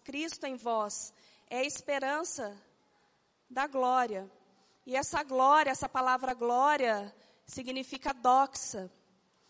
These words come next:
E o doxa nada mais é do que a opinião de Deus. <laughs> É a revelação do céu.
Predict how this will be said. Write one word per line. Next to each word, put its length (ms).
E 120
o 60
doxa 600
nada 360
mais 420
é 220
do 120
que 160
a 80
opinião 600
de 140
Deus. 720
<laughs> 280
É 100
a 80
revelação 1400
do 180
céu. 720